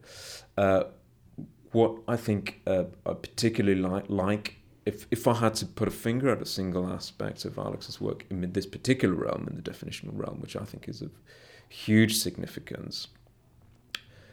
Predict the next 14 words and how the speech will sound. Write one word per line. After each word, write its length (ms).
is 460
the, 300
the 160
part 420
of 80
his 160
definition 480
which 120
he 40
came 220
up 160
in, 100
in 100
eighty-eight, 640